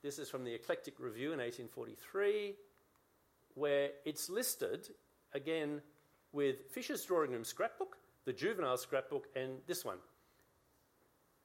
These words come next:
Note Fisher again. Uh, this is the publisher. So these are three works produced by the publisher Fisher. And in it, it says, as you can see, "Hitherto the Chinese people have been unknown to Europe, but it's not too much to say that Mister Allam's drawings will do more to familiarise us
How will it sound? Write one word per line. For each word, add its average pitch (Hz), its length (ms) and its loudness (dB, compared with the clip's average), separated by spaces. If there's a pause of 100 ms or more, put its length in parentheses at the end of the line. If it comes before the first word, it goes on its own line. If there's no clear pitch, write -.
(140)
Note 180 380 2 (160)
Fisher - 300 -4 (100)
again. 107 260 0 (100)
Uh, 107 120 -4 (160)
this 131 180 0
is 127 120 -2
the 127 80 -8
publisher. - 520 -4
So 123 220 -4
these 120 240 -2
are 117 40 -6
three 165 260 0
works 113 420 0 (400)
produced 120 380 -6
by 113 120 -4
the 107 80 -4
publisher 101 380 -8
Fisher. - 260 -8 (340)
And 156 140 4
in 196 140 8
it, 180 160 2
it 147 100 -10
says, 139 420 2
as 113 160 -2
you 123 80 -12
can 110 140 -10
see, 117 240 -6
"Hitherto 175 380 0
the 151 60 -8
Chinese 143 340 -2
people 143 220 -8
have 117 60 -10
been 135 120 -2
unknown 127 320 -4
to 123 120 -16
Europe, 123 240 -8 (280)
but 147 80 0
it's - 160 -6
not 302 220 4
too 277 120 0
much 240 220 0
to 202 80 -10
say 202 300 4
that 147 140 -4
Mister 165 200 -6
Allam's 151 320 0
drawings 165 340 0
will 165 80 -2
do 165 160 2
more 233 200 8
to 202 80 -2
familiarise 160 600 -4
us 147 200 -4